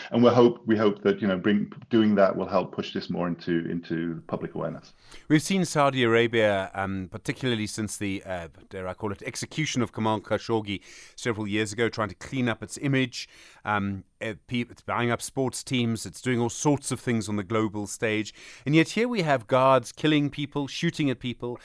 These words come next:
Speaker 2: in some cases going into people who are lying dead and wounded, forcing them to do all sorts of things. Um,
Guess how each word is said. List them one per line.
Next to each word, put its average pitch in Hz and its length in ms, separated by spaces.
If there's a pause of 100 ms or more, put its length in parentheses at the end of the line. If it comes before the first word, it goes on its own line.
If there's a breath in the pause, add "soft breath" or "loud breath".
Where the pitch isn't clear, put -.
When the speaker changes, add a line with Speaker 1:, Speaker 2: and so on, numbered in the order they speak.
(200 loud breath)
Speaker 2:
in 117 80
some 143 180
cases 135 340
going 131 260
into 143 240
people 120 340
who 104 160
are 101 40
lying 107 380
dead 110 240
and 101 160
wounded, 107 340
forcing 113 360
them 101 120
to - 120
do 110 160
all 98 60
sorts - 280
of 101 80
things. 104 400 (520 loud breath)
Um, 165 260